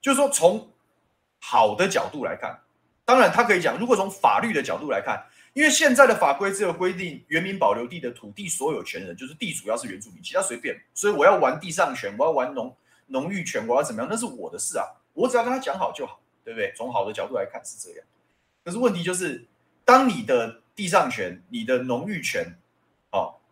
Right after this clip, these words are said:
哦，还有我们的网友刚刚有讲的使用，实际上的使用权已经落到了非原住民弟兄的手上的时候，请问我们的原民弟兄在这样子的合作关系下，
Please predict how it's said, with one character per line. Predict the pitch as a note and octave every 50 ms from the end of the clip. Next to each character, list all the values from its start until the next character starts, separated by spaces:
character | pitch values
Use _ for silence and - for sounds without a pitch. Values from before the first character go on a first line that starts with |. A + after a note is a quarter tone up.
| _ _ _ _ _ _ -
哦， | G2+ F2+ - - - _ _ _ _ _ _ _ _ - - _ _ _
还 | - C#3+ D3+
有 | D3+
我 | B2+ A#2+
们 | A#2 A#2
的 | C3 C#3
网 | C3 B2+ B2+ C3
友 | A#2+
刚 | G#2+ B2
刚 | B2+ B2
有 | A#2
讲 | A#2+ - - A2+
的 | B2+
使 | - - - G#2+
用， | D3 E3+ D3
实 | - - - D#3
际 | E3 A#3 A3
上 | - G#3 F3
的 | C#3+
使 | C3 - - G2
用 | C3 D3+ C3+
权 | B2 G2 F2+ F2+
已 | A2
经 | G#2+ C#3 D#3+ F3 F3 F3 -
落 | G#3 B3 - - -
到 | - F#3 - -
了 | - - -
非 | - - G#3+ A3
原 | G3+ D#3 C3+ C#3
住 | - F#3 D#3
民 | A#2+ G2+ G#2+
弟 | A2+ - D#3
兄 | A#2+ - B2+ B2+ B2
的 | A2 F#2 D#2 - -
手 | - - - -
上 | - C#3+ A#2+
的 | G2+ F2+
时 | - G2
候， | F2+ - - - - - - - _
请 | - - C#3 D3+
问 | F#3+ A#3+ G#3+ F3
我 | C#3
们 | B2 B2 C3 B2+
的 | C3
原 | B2+ B2+ C3+ C3+
民 | C#3 C#3 C#3
弟 | D#3 C#3
兄 | A#2+ C3 B2+
在 | C3 - D3+
这 | B2+ - - G#3+
样 | F3+ C3+
子 | B2+ - G#2
的 | F#2 G#2 G2+ -
合 | - - - B2 B2 C#3 D3+
作 | - G#3 F3+ C#3+
关 | B2+ - - C#3+ C3+ C#3
系 | - - - B2 B2
下， | - - B2 F2+ -